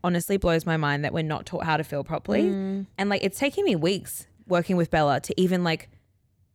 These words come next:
Speaker 1: try and ingrain it in myself. But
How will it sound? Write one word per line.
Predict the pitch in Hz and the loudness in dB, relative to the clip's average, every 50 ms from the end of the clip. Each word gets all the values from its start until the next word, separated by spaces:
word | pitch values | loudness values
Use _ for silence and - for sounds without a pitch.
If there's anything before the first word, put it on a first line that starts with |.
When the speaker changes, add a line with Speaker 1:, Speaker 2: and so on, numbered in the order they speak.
| _ _ _ | _ _ _
Speaker 1:
try | - - - 202 180 165 170 | -10 -4 0 2 4 4 4
and | 180 180 180 | 4 4 4
ingrain | 160 151 151 156 156 156 | 2 2 2 0 0 0
it | 151 139 - | -2 -2 -2
in | 165 165 | -2 0
myself. | 160 156 160 156 - 156 147 - 78 69 - - - - - - - - - - _ | 0 0 0 -2 -2 -2 -2 0 0 -2 -4 -6 -10 -20 -20 -20 -20 -20 -20 -4 _
But | - 185 165 - - - | 2 2 2 2 0 -6